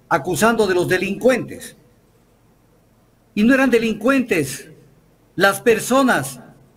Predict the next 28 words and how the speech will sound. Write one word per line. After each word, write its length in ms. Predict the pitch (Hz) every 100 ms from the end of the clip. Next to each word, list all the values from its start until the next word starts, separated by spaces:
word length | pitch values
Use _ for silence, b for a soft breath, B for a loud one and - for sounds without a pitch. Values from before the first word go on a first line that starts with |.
| _
que 160 | 208 240
ella, 300 | 247 220 151
como 240 | 180 175
dice 240 | 202 233 208
Omar 240 | 190 208
Maluk, 320 | 202 202 240
atendía 420 | 180 185 170 214
en 60 | 233
la 40 |
Embajada 400 | 202 175 208 202
de 80 | 165
México 580 | 180 220 196 - 135 - - - - _
para 180 | 180 190
facilitarles 720 | 196 185 180 165 220 226 165
la 120 | 170
salida 380 | 165 175 220 226
del 140 | 196
Ecuador 840 | 170 165 175 220 143 - - - -
en 140 | 170
asilo 300 | 170 - 233
diplomático. 800 | 202 151 175 220 226 175 135 113 - _ _ _ _ _
A 120 | 156
Gabriela 480 | 170 175 202 208 180
Rivadeneira, 1040 | 160 170 165 165 196 233 208 165 120 - _
a 120 | 160
Carlos 260 | 151 202 160
Viteri 320 | 175 190 190
Gualinga, 760 | 165 160 214 247 220 160 120